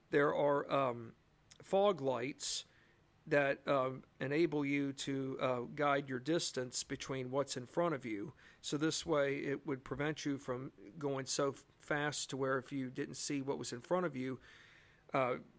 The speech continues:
if you weren't careful, then yes, you could hit that other car head on. Um, unfortunately for these vessels, there are, um,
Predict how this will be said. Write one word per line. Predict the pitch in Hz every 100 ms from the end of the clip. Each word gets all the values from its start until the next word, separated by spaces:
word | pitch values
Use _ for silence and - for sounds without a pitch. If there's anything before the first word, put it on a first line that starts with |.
| -
if | - -
you | 135
weren't | 139 -
careful, | 196 185 175
then | 147 143
yes, | 151 139 -
you |
could | 143 127
hit | 147 -
that | 135 135
other | - 139 131
car | - 139 131
head | 117 139 135
on. | 147 101 101 127 - - - _ -
Um, | 143 127 127 - _ -
unfortunately | 135 175 190 - 156
for | -
these | 147 139
vessels, | 127 156 170 - 143 143 135 - - _ _ _ _ -
there | 165 156 156
are, | 156 160 165 165 -
um, | 139 131 123 120